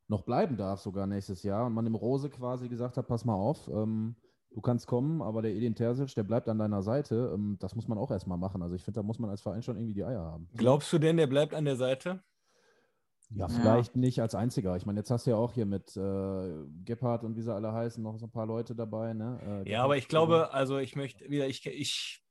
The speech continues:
Speaker 2: ich kenne den Edin ja auch ein bisschen, was heißt ein bisschen? Wir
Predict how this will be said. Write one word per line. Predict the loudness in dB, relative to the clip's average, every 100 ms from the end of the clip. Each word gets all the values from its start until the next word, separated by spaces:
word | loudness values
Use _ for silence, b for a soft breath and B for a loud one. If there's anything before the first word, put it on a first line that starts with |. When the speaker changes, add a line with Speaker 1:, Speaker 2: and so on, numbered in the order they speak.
| _
Speaker 2:
ich | -10 0
kenne | 4 6
den | 6
Edin | 4 6
ja | 6
auch | 6 4
ein | 0
bisschen, | 0 2 0
was | 2
heißt | 2 0
ein |
bisschen? | -2 -2 -4 -6 -4
Wir | -2